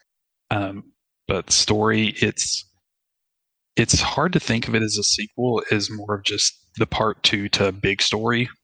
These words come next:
like the second act of a big, long story. I, I like to put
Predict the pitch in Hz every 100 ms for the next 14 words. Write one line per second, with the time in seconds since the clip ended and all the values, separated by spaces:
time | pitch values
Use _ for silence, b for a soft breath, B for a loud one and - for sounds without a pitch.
0 | _ _ _ _ _ - 101 101 98 107
1 | 101 98 95 107 - - _ _ _ -
2 | 110 104 104 - 107 - 107 104 101 -
3 | - - 107 104 - 107 104 101 101 110
4 | - - 110 120 - - _ - 101